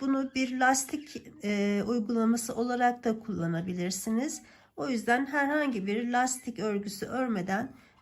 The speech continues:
direkt modelimizi kurmaya başlıyorum. Örgümün başında olduğum için ilk ilmeğimi örüyorum.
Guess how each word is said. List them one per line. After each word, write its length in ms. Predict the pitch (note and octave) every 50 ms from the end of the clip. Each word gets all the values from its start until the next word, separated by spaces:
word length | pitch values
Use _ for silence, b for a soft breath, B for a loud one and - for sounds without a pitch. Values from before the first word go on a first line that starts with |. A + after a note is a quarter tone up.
| B - -
direkt 280 | D#4+ C#4 A#3+ A#3 A#3 A#3+
modelimizi 840 | C4 C#4 B3 A#3 G#3+ G3+ F#3+ F3+ F3+ F3+ F3+ - - A#3+ D4+ D#4+ D#4+ - -
kurmaya 440 | C#4+ B3+ A#3+ A#3 A3+ A3 A3 G#3 G3
başlıyorum. 800 | F3 E3+ F3 E3+ - - - F#3 F3 E3+ E3+ F#3 G3+ A#3 C#4+ - - - - - _ _ _ B B B B B B B B B B _ _ _ -
Örgümün 540 | - D4 E4+ F4 E4 - C#4 C4 C4 B3 A#3+
başında 480 | B3+ D4 D4 - C#4+ B3+ A#3 G#3+ F#3+ E3+
olduğum 460 | A3+ A#3+ C4 A#3 B3+ D4 D4+ D4 C4
için 420 | A3+ - - - F#3+ F#3+ G3 G3 -
ilk 300 | - C#4+ C#4 C#4 - -
ilmeğimi 640 | B3 G#3+ G3 F#3 F3 F3+ F3+ G3 A#3 C4+ D4 D4+ - - _ _ _ _ _ -
örüyorum. 580 | - A#3+ A3+ - G3+ F3+ E3+ E3 - - F#3